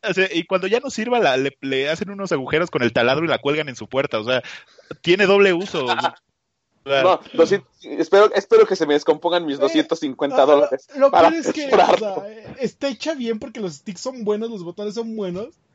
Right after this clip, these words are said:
Speaker 3: la podrías usar para juego de peleas, pero se ve súper incómoda que sea el logo de Capcom.
Speaker 1: <laughs>
Speaker 3: Aparte los dos
Speaker 1: Tiene
Speaker 3: sticks
Speaker 1: los
Speaker 3: están súper
Speaker 1: descansabrazos.
Speaker 3: pegaditos.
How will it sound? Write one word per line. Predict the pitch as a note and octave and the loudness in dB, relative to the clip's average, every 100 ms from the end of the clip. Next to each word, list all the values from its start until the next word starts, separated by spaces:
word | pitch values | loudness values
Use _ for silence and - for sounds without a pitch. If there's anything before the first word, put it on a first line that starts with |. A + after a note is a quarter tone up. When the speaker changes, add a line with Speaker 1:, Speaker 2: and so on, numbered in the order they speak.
| _ _ _ | _ _ _
Speaker 3:
la | E3+ | -12
podrías | E3 F#3 G3+ | -6 -4 -2
usar | G#3 G#3 F#3+ | -2 -4 -4
para | A3 | -8
juego | - F#3 | -6 -6
de | G#3 E3+ | -6 -6
peleas, | D#3+ C#3+ D3+ F#3+ G4 _ _ _ _ _ _ _ _ _ - | -10 -8 -10 -10 -16 _ _ _ _ _ _ _ _ _ -8
pero | A#3+ A#3 | -6 -6
se | B3+ | -8
ve | B3+ | -8
súper | B3+ - C4+ | -10 -10 -8
incómoda | G3+ E3+ B3+ C4 C4+ C4+ | -10 -10 -12 -10 -8 -10
que | G#3+ | -10
sea | G3 A3+ | -10 -8
el | |
logo | A3+ A3+ B3 | -8 -6 -6
de | G3 | -6
Capcom. | - A3 - A3+ F#3 C3 - | -8 -12 -10 -10 -10 -12 -14
Speaker 1:
<laughs> | - A#4 A4+ _ _ - - G#4+ - A3 - _ - _ _ _ | -14 -14 -20 _ _ -6 -4 -4 -4 -10 -10 _ -20 _ _ _
Speaker 3:
Aparte | A3 A#3 C4 A#3+ D4+ | -4 -2 -2 -2 -2
los | C4 F3+ | -2 -2
dos | A#3+ A#3+ | 0 0
Speaker 1:
Tiene | C4 B3+ C#4 | 0 2 2
Speaker 3:
sticks | |
Speaker 1:
los | A3+ | 0
Speaker 3:
están | G#3+ B3+ D3 - | -2 -2 -4 -4
súper | - | -2
Speaker 1:
descansabrazos. | D3 G3 | 0 0
Speaker 3:
pegaditos. | F#3+ G3+ G3+ - A#3+ F#3 D3 | 0 -2 -4 -6 -8 -10 -12